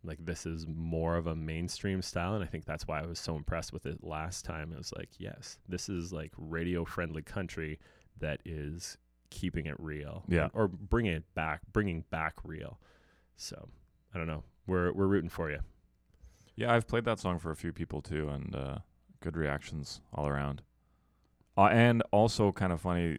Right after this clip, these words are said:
Speaker 2: some of the reactions also being like, "I can't believe you're listening to this," like,
Speaker 1: <laughs>
Speaker 2: in re-, in reference to me, 'cause it's not normally my style.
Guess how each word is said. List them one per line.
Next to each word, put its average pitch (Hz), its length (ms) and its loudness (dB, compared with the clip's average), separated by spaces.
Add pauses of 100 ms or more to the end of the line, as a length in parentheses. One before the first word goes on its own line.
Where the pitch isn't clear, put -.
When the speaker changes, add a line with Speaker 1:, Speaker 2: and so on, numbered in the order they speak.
(340)
Speaker 2:
some 90 200 -2
of - 60 2
the 85 60 6
reactions 80 440 2
also 76 240 2
being 78 220 0
like, 76 280 -2
"I 76 60 -4
can't 80 220 0
believe 73 320 -2
you're 71 180 0
listening 73 420 0
to 71 80 -8
this," 67 300 -6
like, - 180 -8
Speaker 1:
<laughs> - 60 6
Speaker 2:
in 185 140 10
re-, 143 80 2
in 90 100 2
reference 80 300 0
to 82 100 0
me, 85 380 2 (560)
'cause 85 180 2
it's 82 160 -2
not 82 240 4
normally 78 300 4
my 71 180 0
style. 98 460 6